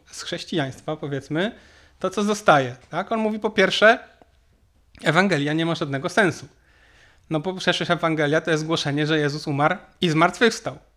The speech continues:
Więc ogłoszenie Ewangelii, no w ogóle tutaj jakby, y,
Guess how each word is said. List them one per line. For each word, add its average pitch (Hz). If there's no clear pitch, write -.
Więc 151
ogłoszenie 175
Ewangelii, 156
no 175
w 165
ogóle 160
tutaj 156
jakby, 156
y, -